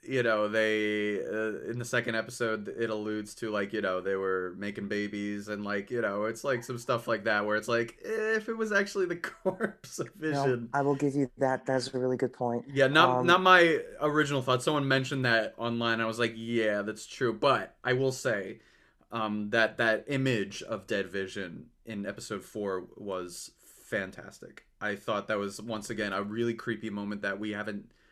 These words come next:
Speaker 1: really seen before in this franchise.
Speaker 2: With-, without a doubt. Um,
Speaker 1: Anyway,
Speaker 2: yeah, so
Speaker 1: yeah.
Speaker 2: that's what I thought the commercial was alluding to. It's like Vision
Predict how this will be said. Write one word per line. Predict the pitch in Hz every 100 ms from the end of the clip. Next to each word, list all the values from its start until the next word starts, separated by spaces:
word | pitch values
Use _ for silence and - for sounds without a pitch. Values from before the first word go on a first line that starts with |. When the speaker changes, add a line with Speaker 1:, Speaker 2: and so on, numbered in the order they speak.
| _
Speaker 1:
really | 120 123
seen | 120 135 139
before | 120 - 107 98 90
in | - 104 101
this | 101 - - - - -
franchise. | - 110 104 92 92 - - _ _ _ _ _ _ _ _
Speaker 2:
With-, | 139 135 - -
without | 104 131 131 127 123
a |
doubt. | 120 117 110 - _ _ _ -
Um, | 123 123 120 117 - _ _ -
Speaker 1:
Anyway, | 120 160
Speaker 2:
yeah, | 170
so | 104
Speaker 1:
yeah. | - - - - _ -
Speaker 2:
that's | 160 170 202
what |
I | 185
thought | 175 170
the | 160
commercial | - 147 139 135
was | 127
alluding | 123 127 131 127
to. | - 123 117
It's | 117
like | 123 117 117
Vision | 113 123 117 123 120 117